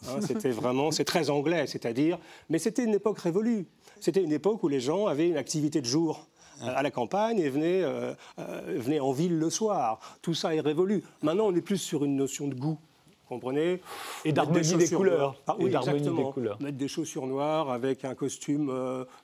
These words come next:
Speaker 1: clair, c'est pas terrible, vous voyez
Speaker 2: Mais
Speaker 1: ce que
Speaker 2: alors,
Speaker 1: je veux
Speaker 2: là,
Speaker 1: dire ?
Speaker 2: depuis très récemment, je vois énormément, et notamment chez les jeunes générations,
Speaker 1: Oui.
Speaker 2: des costumes bleus
Speaker 1: Oui.
Speaker 2: avec des,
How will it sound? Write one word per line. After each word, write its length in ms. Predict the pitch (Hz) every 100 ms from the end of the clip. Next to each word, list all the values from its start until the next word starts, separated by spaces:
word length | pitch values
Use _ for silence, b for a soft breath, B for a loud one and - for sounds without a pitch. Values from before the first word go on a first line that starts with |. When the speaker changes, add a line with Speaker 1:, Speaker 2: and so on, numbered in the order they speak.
| -
Speaker 1:
clair, 460 | 151 160 180 175 b b
c'est 180 | - 131
pas 120 | 117
terrible, 380 | - 147 147 151
vous 40 |
voyez 140 | 127 160
Speaker 2:
Mais 40 |
Speaker 1:
ce 20 | 190
que 60 |
Speaker 2:
alors, 120 | 170
Speaker 1:
je 80 | 131
veux 60 | 143 143
Speaker 2:
là, 80 | 208
Speaker 1:
dire ? 40 |
Speaker 2:
depuis 260 | 156 - 143
très 200 | - 185
récemment, 500 | 143 - 139 160 214
je 100 | 147
vois 200 | 131 135 226
énormément, 680 | 233 208 170 143 143 160 226
et 60 |
notamment 340 | 139 123 131 139
chez 140 | -
les 40 | 123
jeunes 200 | 123 117
générations, 640 | 113 117 117 - 147 196
Speaker 1:
Oui. 180 | 139 135 -
Speaker 2:
des 140 | 139 185
costumes 440 | 185 - 170 147
bleus 340 | 135 156 226 -
Speaker 1:
Oui. 160 | 139 143
Speaker 2:
avec 300 | 175 156 165
des, 400 | 143 147 139 135